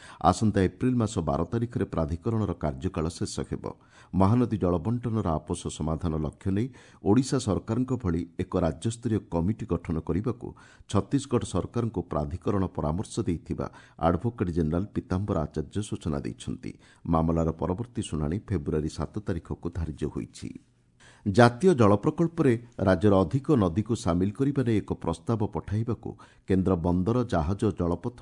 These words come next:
ମନ୍ତ୍ରଣାଳୟ ରାଜ୍ୟ ସରକାରଙ୍କୁ ପରାମର୍ଶ ଦେଇଛନ୍ତି। ମନ୍ତ୍ରଣାଳୟର ସଚିବ ବିଜୟ କୁମାର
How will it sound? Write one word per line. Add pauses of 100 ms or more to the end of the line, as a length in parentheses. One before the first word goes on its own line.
ମନ୍ତ୍ରଣାଳୟ (180)
ରାଜ୍ୟ
ସରକାରଙ୍କୁ
ପରାମର୍ଶ (100)
ଦେଇଛନ୍ତି। (440)
ମନ୍ତ୍ରଣାଳୟର
ସଚିବ (120)
ବିଜୟ
କୁମାର